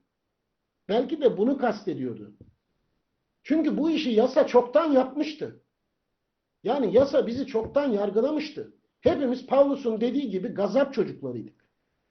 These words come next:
Yargılanmıştık ve mahkum edilmiştik. Üstelik Tanrı'nın planı gibi yasa da zamanın öncesinde verildiyse, ki öyle olmalıdır.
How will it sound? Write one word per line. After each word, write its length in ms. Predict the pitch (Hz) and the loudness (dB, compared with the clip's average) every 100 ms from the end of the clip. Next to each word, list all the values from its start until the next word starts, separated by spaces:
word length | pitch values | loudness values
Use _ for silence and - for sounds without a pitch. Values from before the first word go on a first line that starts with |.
| _ _ _ - | _ _ _ -4
Yargılanmıştık 960 | 151 247 247 285 285 311 - 311 - 226 | 2 2 4 4 4 2 -2 -8 -2 2
ve 80 | |
mahkum 460 | 214 208 214 - 277 | 2 2 -2 2 6
edilmiştik. 720 | 202 151 131 127 - - - _ _ _ _ _ _ _ _ _ - | 6 4 -4 -8 -18 -20 -20 _ _ _ _ _ _ _ _ _ -12
Üstelik 640 | - - 311 254 - - _ - | -10 -2 0 0 -2 -14 _ -2
Tanrı'nın 500 | 190 208 254 285 262 | 4 6 6 4 4
planı 360 | 233 240 262 220 | 6 6 6 4
gibi 320 | 214 151 143 | -2 -4 2
yasa 360 | 202 220 277 | 2 4 4
da 300 | 202 143 - - | 2 -2 -6 -14
zamanın 580 | 120 180 208 226 294 | -4 2 4 4 6
öncesinde 640 | 247 214 214 208 214 226 254 | 6 6 4 2 2 4 6
verildiyse, 800 | 190 185 185 294 311 - 151 185 _ _ _ _ _ _ _ _ _ _ _ _ _ - | 6 4 2 -2 -4 -4 -6 -6 _ _ _ _ _ _ _ _ _ _ _ _ _ -6
ki 220 | 233 214 | 0 2
öyle 200 | 185 240 | 6 6
olmalıdır. 640 | 277 180 156 160 262 - | 4 2 -4 -4 -6 -8